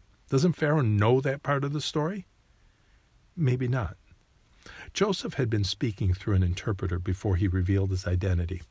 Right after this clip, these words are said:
However, Joseph specifically sent everyone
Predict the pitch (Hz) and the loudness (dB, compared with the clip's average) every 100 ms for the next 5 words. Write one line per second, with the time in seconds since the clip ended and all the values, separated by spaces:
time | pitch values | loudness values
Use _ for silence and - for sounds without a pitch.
0 | _ _ _ _ _ - - - 110 104 | _ _ _ _ _ -20 -8 -2 0 0
1 | 98 110 - 98 - 98 - 139 - 113 | 0 -2 -2 -4 -4 -4 -2 -2 -2 -4
2 | 92 - 95 87 - 110 101 117 110 | -4 -4 -4 -4 -2 0 0 0 -4